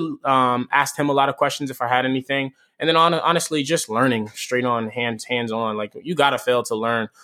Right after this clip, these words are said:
Um, I've been through a couple employees. I've learned what I did wrong. Um, I'm more so, like, all about having fun. But sometimes it's like you have to draw that thin line because I was bringing so much fun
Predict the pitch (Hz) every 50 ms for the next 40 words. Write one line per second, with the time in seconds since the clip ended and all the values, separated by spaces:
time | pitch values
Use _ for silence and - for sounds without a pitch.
0 | - _ _ - 107 110 113 113 110 110 110 107 113 131 131 127 143 143 143 147
1 | 135 - - 139 135 139 131 123 123 - 123 127 127 127 127 123 117 120 117 117
2 | 113 123 123 127 123 120 123 117 113 110 110 123 120 113 113 117 120 123 123 123
3 | 120 123 123 - - - 110 110 110 110 110 113 123 127 127 127 120 - - 123
4 | 120 120 117 113 - _ _ - - 120 120 120 123 117 123 120 113 113 120 120
5 | 117 110 - - 120 123 135 151 160 - _ - _ _ _ _ - 127 - -
6 | 143 139 - 139 131 131 127 123 113 117 107 - 120 117 113 - 127 120 107 -
7 | 113 104 117 113 113 113 113 107 107 - - _ 127 123 120 113 113 117 117 117
8 | 117 110 110 - 120 110 113 113 113 110 113 107 - 123 120 117 110 - - 120
9 | 120 117 107 - - - 117 113 113 110 107